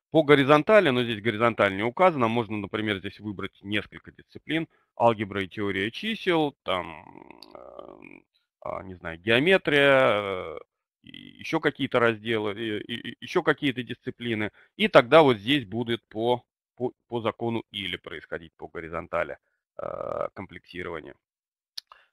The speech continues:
Кроме, э, функца-, э, э, каталога есть ещё,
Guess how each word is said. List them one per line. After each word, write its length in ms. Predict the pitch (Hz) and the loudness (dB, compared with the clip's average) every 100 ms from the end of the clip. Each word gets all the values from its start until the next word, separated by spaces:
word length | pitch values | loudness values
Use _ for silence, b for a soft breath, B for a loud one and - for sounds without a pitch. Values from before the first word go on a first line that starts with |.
| _ | _
Кроме, 460 | 151 170 156 143 131 | 4 6 8 6 6
э, 880 | 127 123 120 117 113 107 107 87 - - - | 4 4 4 4 4 2 -2 -4 -10 -16 -14
функца-, 460 | - 127 - 131 131 | -6 -4 2 4 4
э, 920 | 123 120 117 113 110 117 117 113 110 | 4 4 4 0 -2 -6 -2 -2 -2
э, 40 | - | -4
каталога 460 | - - 143 208 139 | -4 2 4 4 4
есть 260 | 123 156 131 | 0 0 -4
ещё, 320 | - 139 | -2 -2